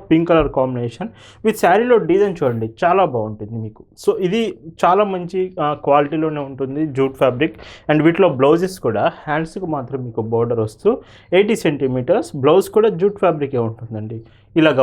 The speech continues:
బ్లౌజ్ కాంబినేషన్. శారీ మాత్రం లైట్ వెయిట్ ఉంటుంది, వెయిట్ మాత్రం అసలు ఉండదు. పైచింగ్ మీకు వన్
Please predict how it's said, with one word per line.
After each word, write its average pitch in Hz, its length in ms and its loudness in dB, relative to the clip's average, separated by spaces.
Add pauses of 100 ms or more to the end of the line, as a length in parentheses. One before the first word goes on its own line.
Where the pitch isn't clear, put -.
(120)
బ్లౌజ్ 120 320 0
కాంబినేషన్. 127 500 -4 (400)
శారీ 156 300 4
మాత్రం 196 220 0 (100)
లైట్ 175 220 2
వెయిట్ 165 220 2
ఉంటుంది, 139 280 -6 (100)
వెయిట్ 156 180 0 (100)
మాత్రం 151 200 -8 (120)
అసలు 139 240 -8
ఉండదు. 151 240 -2 (500)
పైచింగ్ 147 440 0
మీకు 165 240 -4
వన్ 151 140 0